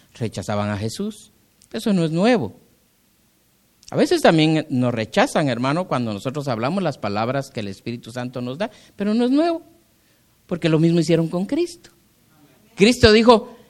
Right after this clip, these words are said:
"El que me rechazáis", dijo,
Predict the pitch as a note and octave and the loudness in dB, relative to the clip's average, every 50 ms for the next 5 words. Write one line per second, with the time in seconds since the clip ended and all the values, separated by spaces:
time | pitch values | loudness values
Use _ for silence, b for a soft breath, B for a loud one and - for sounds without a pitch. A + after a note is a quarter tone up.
0 | B B - C#3 C#3+ C#3+ C#3+ - - - D#3+ D#3 D3 C#3+ C#3 C3+ C3+ C3 B2+ C3 | B B -2 0 0 0 0 -4 -4 0 2 4 4 4 4 2 2 0 -2 -4
1 | C#3 - - _ _ _ _ _ _ _ _ _ _ _ _ - D#3+ E3 D#3+ D#3 | -8 -12 -16 _ _ _ _ _ _ _ _ _ _ _ _ -20 -10 -4 -2 0
2 | D3+ D#3 D#3 D3 - D#3+ D3+ - G#3 A#3 C#4+ B3 C4+ D4 - D4 D4 D4+ | 2 2 0 0 0 0 0 4 4 4 4 4 0 0 0 -2 -4 -4